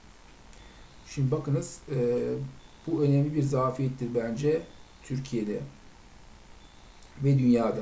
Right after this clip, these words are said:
Bu skolastik bir metottur. Ben bu skolastik metotlardan haz etmiyorum. Dolayısıyla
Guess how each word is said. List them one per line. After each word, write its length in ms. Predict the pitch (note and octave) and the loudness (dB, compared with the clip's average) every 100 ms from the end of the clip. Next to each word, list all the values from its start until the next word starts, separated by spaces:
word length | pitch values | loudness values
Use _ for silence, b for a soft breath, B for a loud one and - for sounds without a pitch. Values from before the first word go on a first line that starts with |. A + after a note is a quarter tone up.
| C#3 | -4
Bu 160 | D#3 | -4
skolastik 680 | - - C#3+ C#3 C#3 - - | -4 -2 2 4 2 -2 -6
bir 80 | D3 | -2
metottur. 540 | B2+ A2+ C3+ B2+ - C#2 - - B B B B - | 0 2 0 -4 -6 -16 -16 -20 B B B B -8
Ben 200 | C3+ C3+ D#3+ D3+ C#3 | -4 -4 -4 -8 -8
bu 60 | |
skolastik 640 | - - D3 D#3 C#3 - | -8 -2 0 0 -2 -6
metotlardan 640 | D3 C#3+ D3 C#3+ C#3+ C#3 - | -2 0 0 0 0 0 0
haz 280 | D3 C3 C#3+ | 0 0 0
etmiyorum. 440 | E3 A2+ G#2+ D3+ | -2 -2 -2 -2
Dolayısıyla 680 | C#3+ D3 C#3 C#3 C#3 C3+ D#3+ | 2 2 2 -2 -2 -2 -4